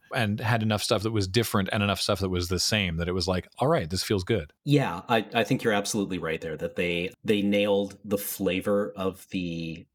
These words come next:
Speaker 2: of the plane while also managing to advance the plot.
Speaker 1: Mm-hmm.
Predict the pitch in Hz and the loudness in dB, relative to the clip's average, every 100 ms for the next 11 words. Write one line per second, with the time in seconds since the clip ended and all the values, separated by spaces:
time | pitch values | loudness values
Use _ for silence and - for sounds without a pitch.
0 | _ 101 - - - 95 80 78 - _ | _ -6 -4 -2 0 0 -2 -8 -14 _
1 | - 104 107 101 101 101 98 - 95 92 | -2 2 4 2 2 0 0 0 0 0
2 | 90 87 98 90 - 95 90 80 - - | -4 -2 -4 -2 -2 -2 0 -2 -6 -8
3 | - 76 - - - 120 107 | -12 -14 -14 -12 0 2 2